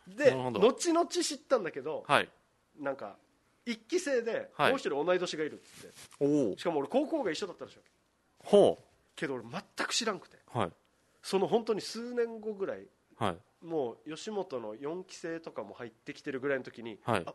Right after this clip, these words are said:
Speaker 1: え、俺高校の同級生いるのってなって。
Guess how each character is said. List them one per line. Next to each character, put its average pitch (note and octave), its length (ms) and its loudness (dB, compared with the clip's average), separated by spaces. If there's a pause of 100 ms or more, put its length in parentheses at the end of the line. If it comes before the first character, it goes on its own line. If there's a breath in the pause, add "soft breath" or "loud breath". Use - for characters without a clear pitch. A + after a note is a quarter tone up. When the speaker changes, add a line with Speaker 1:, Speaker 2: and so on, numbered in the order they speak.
Speaker 1:
え、 G3+ 80 -8 (840 soft breath)
俺 C#3 140 -6
高 C4+ 180 0
校 - 200 4
の G3+ 60 4
同 F#3+ 220 6
級 G#3+ 240 0
生 G3+ 220 6
い G#3 40 0
る F#3 120 -4
の G#2 80 -10
っ G2 40 -10
て - 140 -10
な G2+ 80 -12
っ F#2 40 -18
て。 - 160 -20